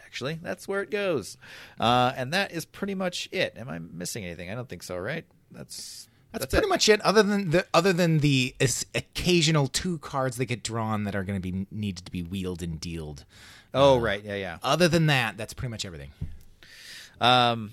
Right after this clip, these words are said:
Speaker 1: so yeah, yeah, a game that can be, you know, the, the nice thing about it is because the thing, the only thing in the center of the table is the draw and discard deck.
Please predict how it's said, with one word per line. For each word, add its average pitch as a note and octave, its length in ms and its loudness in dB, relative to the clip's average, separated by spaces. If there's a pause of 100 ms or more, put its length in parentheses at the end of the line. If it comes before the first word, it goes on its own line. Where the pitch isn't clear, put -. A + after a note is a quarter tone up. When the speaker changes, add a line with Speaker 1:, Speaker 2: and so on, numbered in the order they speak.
(140)
Speaker 1:
so - 160 -2
yeah, A3+ 240 4
yeah, C3 200 2
a A2+ 120 0
game F3 240 0
that F#3+ 160 0
can D#3+ 140 -4
be, D3+ 360 2
you C3+ 160 -4
know, A#2+ 220 0
the, A2+ 260 -2
the C3 100 -2
nice F#3 160 0
thing D3 120 -4
about C3+ 180 4
it B2+ 80 -2
is A2+ 160 -2
because A2 340 -4
the A#2 140 -10
thing, D3 300 -6
the A#2+ 140 -8
only D3 160 -2
thing D3+ 140 -6
in C3 40 -6
the A2+ 60 -6
center C#3 280 -6
of A#2+ 60 -4
the A2 80 -6
table A2 260 -2
is A2 160 -6
the A2 100 -10
draw A2+ 240 -2
and A2 80 -4
discard A2 380 -4
deck. F#2+ 240 -8